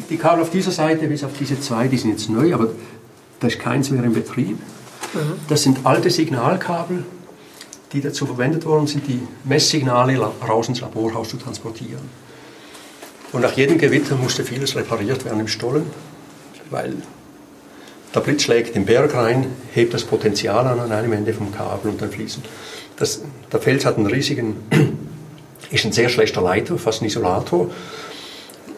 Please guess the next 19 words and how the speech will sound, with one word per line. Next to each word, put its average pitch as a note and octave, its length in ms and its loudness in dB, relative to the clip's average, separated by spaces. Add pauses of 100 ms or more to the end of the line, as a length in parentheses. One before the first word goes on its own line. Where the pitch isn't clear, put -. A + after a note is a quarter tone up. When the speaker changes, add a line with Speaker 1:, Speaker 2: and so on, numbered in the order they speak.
(220)
Speaker 1:
Und A2 180 2
dann G#2 140 4
fließen A2 320 0
riesige G#2+ 320 -2
Ströme G2 300 -4
durch F#2+ 120 -8 (120)
diese - 100 -8
Kupferkabel G2 520 -4
durch G#2 200 -2
und G#2+ 80 0
am F#2 80 2
anderen F#2 240 2
Ende F#2 180 0
hat G#2+ 100 -2
man F#2 100 0
einen F2 80 2
Schreiber G#2+ 460 4
oder G2+ 100 2
ein F#2 220 -2